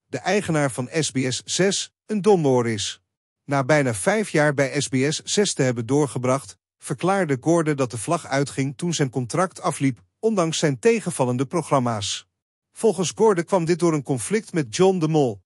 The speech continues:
"Ik zat op de strafbank bij John de Mol en dan moet je met ledenogen toezien hoe iedereen en alles programma's krijgt en jij niet.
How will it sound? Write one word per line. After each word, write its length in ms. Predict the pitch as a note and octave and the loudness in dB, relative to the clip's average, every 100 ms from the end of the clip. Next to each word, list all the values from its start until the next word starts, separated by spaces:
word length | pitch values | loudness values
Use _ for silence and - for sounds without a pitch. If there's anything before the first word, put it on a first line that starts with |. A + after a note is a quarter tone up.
| - | -6
"Ik 160 | E3 | -4
zat 200 | - E3+ | 0 0
op 100 | D#3 | -2
de 60 | B2 | -6
strafbank 560 | - F#3 F#3 F#3 E3+ | -2 -2 0 0 -2
bij 160 | - C#3 | 0 -2
John 300 | A#2 E3 E3+ | 2 2 2
de 100 | B2+ | 0
Mol 380 | B2 F#3 G#3 F3+ | 0 -2 -2 -4
en 100 | C3+ | -2
dan 120 | C#3+ | 0
moet 160 | C#3+ C3 | 0 -2
je 80 | |
met 160 | C3+ A2 | -4 -2
ledenogen 640 | B2 E3+ G3+ D3+ D3 B2+ | 0 0 0 0 0 -2
toezien 380 | G#2+ F3+ - E3+ | -6 -6 -2 -2
hoe 200 | C#3 D3 | 0 -2
iedereen 460 | A3 G3 D#3 C3+ D#3 | -4 0 2 2 0
en 120 | D3 | -6
alles 300 | D3 D#3 C3+ | -2 -2 -2
programma's 520 | F3 D#3 D3+ C#3 B2+ | -4 0 0 2 -2
krijgt 360 | - C3+ A#2+ - | -2 -2 -2 -4
en 140 | G3 | -2
jij 200 | F#3 C#3+ | 0 2
niet. 380 | C3 B2 G2+ - | 0 -4 -6 -18